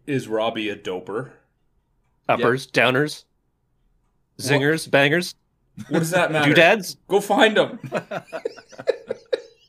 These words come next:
Speaker 1: Doodads.
Speaker 2: Yeah, I
Speaker 3: Ugh.
Speaker 2: just ha-, I just have in my notes, "Worst cop ever."
Speaker 3: Terrible.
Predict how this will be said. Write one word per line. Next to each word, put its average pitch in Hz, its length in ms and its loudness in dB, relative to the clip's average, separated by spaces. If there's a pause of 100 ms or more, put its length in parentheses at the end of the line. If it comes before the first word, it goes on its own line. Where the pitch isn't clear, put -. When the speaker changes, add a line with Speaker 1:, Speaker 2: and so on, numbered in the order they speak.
(320)
Speaker 1:
Doodads. - 760 -6 (3250)
Speaker 2:
Yeah, 202 180 2
I 165 40 6
Speaker 3:
Ugh. 156 60 2
Speaker 2:
just 220 160 -2
ha-, 214 180 6
I 156 100 2
just 185 160 -4
have 170 140 2
in 160 80 -2
my 135 100 0
notes, 120 260 -2
"Worst 113 360 -10
cop 104 220 -8
ever." 98 400 -10 (840)
Speaker 3:
Terrible. 139 460 -8